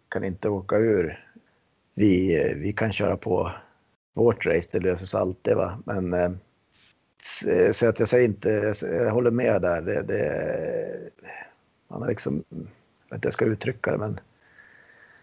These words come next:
det är några säsonger som har, man försökte ju ändå göra ett, eh, när, när så, eh,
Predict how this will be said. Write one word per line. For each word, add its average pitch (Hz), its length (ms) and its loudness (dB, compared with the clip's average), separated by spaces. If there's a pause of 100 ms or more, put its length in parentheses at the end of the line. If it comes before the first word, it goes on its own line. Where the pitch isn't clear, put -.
(580)
det 135 120 10
är 151 80 10
några 175 160 10
säsonger 135 480 2
som 123 200 -2
har, 123 220 6
man 143 140 0
försökte 127 460 -2
ju 208 40 10
ändå 147 280 6
göra 123 360 6
ett, 156 200 -4
eh, 147 60 4 (160)
när, 131 200 0
när 127 100 -6
så, 131 380 -4
eh, 117 80 -6